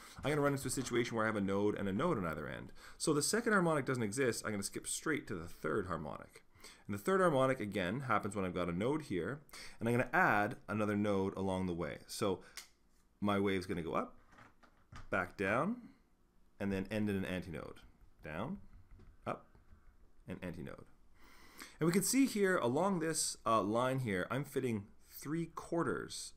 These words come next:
of a complete wave, and that equals L. And so I guess if I wanted to find my wavelength, that would equal four L over three.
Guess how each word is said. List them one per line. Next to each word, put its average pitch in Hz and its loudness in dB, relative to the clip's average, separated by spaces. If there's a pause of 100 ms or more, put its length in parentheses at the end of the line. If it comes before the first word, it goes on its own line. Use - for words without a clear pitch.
(140)
of 95 -2
a 95 -6
complete 95 -6
wave, 85 -4 (380)
and 101 0
that 98 2
equals 90 -2
L. 139 -4 (400)
And 110 2
so 107 4
I 98 0
guess 92 -2
if 95 -8
I 98 -2
wanted 92 -2
to 85 -10
find 92 -2
my 82 0
wavelength, 101 -4
that 92 -2
would 87 -4
equal 85 -6 (440)
four 92 -2
L 80 -6 (220)
over 80 -6 (440)
three. - -4